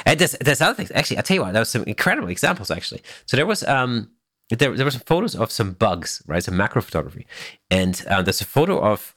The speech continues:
of a, a bug on, I think, I believe, uh, the, the tip of a flower or something like that. And not only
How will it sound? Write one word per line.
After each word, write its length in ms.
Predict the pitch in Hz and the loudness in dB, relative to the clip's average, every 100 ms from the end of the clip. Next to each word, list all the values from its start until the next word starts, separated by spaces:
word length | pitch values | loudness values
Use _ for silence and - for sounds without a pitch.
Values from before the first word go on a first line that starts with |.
| - | 0
of 300 | 98 92 - 92 | 2 0 -2 0
a, 340 | 87 87 80 _ | 2 0 -4 _
a 100 | 87 | -2
bug 540 | 85 - 143 101 - - - _ _ | 0 2 4 2 -2 -12 -20 _ _
on, 420 | 98 98 95 95 - _ _ _ - | 0 2 2 -2 -4 _ _ _ -4
I 40 | |
think, 180 | 131 147 | 0 0
I 60 | 98 | 0
believe, 220 | 123 135 - | 0 0 -4
uh, 60 | |
the, 240 | 71 95 - | -2 -4 -4
the 80 | 87 | -8
tip 260 | - - 135 | -2 0 0
of 140 | 135 | 0
a 60 | 123 | -2
flower 440 | - 92 113 185 | 0 2 2 2
or 60 | 180 | 0
something 220 | - 156 | 0 0
like 100 | 156 | 2
that. 240 | 160 226 - - - - - - _ _ - | 0 0 -6 -20 -18 -20 -20 -20 _ _ 0
And 280 | 143 135 - _ _ _ _ _ _ _ _ _ _ _ _ _ - | 2 0 -6 _ _ _ _ _ _ _ _ _ _ _ _ _ 4
not 260 | 131 214 - | 6 6 4
only 540 | 151 165 82 76 95 | 2 4 2 -2 -8